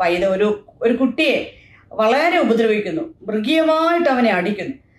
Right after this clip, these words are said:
അദ്ദേഹം ആ ചിന്തകൻ അടുത്ത് ചെന്നിട്ട്, ആ, ഡയോജനസ് അടുത്ത് ചെന്നിട്ട് ചോദിച്ചു, "നിങ്ങൾ എന്തിനാ ഈ കുഞ്ഞിനെ തല്ലുന്നത്? ഇങ്ങനെ മൃഗീയമായിട്ട് ഈ കുഞ്ഞിനെ ഉപദ്രവിക്കുന്നത് എന്താ?" അവർ പറഞ്ഞു, "ഇവൻ ഒരു കുട്ടിയാണെങ്കിലും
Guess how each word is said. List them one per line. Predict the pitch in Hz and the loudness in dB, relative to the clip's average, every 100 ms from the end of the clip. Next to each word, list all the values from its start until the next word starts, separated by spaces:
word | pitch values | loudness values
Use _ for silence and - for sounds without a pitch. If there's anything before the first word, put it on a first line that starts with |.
| _ | _
അദ്ദേഹം | - 247 269 | -4 0 0
ആ | 247 | 0
ചിന്തകൻ | 240 240 269 254 | 0 2 2 2
അടുത്ത് | 202 208 | 0 0
ചെന്നിട്ട്, | 220 196 202 - | 0 0 -2 -4
ആ, | - - 190 202 190 | -8 -6 -2 0 0
ഡയോജനസ് | 196 233 277 294 285 208 | 0 2 2 0 0 -2
അടുത്ത് | 196 226 | 0 -2
ചെന്നിട്ട് | 196 185 180 - - - - | -2 -2 -4 -4 -12 -20 -6
ചോദിച്ചു, | 196 214 208 | 0 0 0
"നിങ്ങൾ | 175 175 247 302 | -2 0 2 2
എന്തിനാ | 269 247 | 2 0
ഈ | 226 | -2
കുഞ്ഞിനെ | 220 208 226 226 | 0 0 2 2
തല്ലുന്നത്? | 170 185 190 202 | 0 0 -2 0
ഇങ്ങനെ | 285 320 | 2 2
മൃഗീയമായിട്ട് | 254 214 226 220 202 180 160 - | 2 2 2 2 0 0 -2 -4
ഈ | 202 | -10
കുഞ്ഞിനെ | 190 190 196 | -8 -6 -4
ഉപദ്രവിക്കുന്നത് | 156 170 196 196 180 170 | -4 -6 -6 -6 -4 -4
എന്താ?" | 165 - - - - | -4 -6 -10 -20 -4
അവർ | 180 233 | -2 0
പറഞ്ഞു, | 240 208 220 196 | 0 0 0 -4
"ഇവൻ | 165 208 269 285 - - - | -2 0 0 -2 -10 -18 -8
ഒരു | 196 | -6
കുട്ടിയാണെങ്കിലും | 196 214 392 339 269 262 247 254 | -2 -2 0 0 0 0 2 0